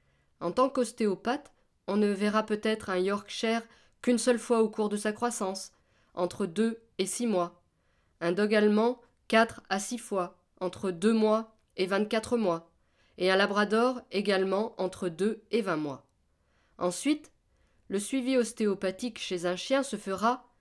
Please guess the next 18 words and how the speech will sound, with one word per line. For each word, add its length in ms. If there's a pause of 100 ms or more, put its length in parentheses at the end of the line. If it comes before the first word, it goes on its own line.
(240)
sauf 380
si 200
problématique 720
particulière, 840 (600)
au 100
rythme 400
d'une 220
fois 200
par 220
an, 240 (380)
deux 420
dans 140
le 120
cas 220
de 140
chiens 380 (120)
très 240
sportifs. 720